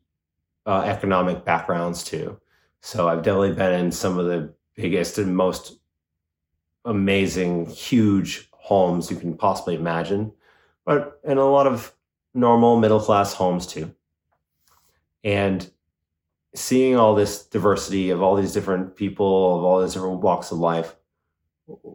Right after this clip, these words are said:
one of the things I really took from it is that w-,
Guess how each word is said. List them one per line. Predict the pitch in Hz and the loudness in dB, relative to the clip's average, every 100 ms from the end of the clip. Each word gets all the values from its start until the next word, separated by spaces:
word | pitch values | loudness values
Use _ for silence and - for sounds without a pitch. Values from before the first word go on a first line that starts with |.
| _ _ - | _ _ -6
one | 120 135 | -2 -2
of | |
the | 120 | 0
things | 127 110 | 0 0
I | 110 | 2
really | 104 120 113 | 4 4 4
took | 120 - | 0 -2
from | 101 90 | -2 0
it | 85 - - | -2 -6 -12
is | 98 - | -14 -4
that | 92 | -2
w-, | 82 82 | -2 -8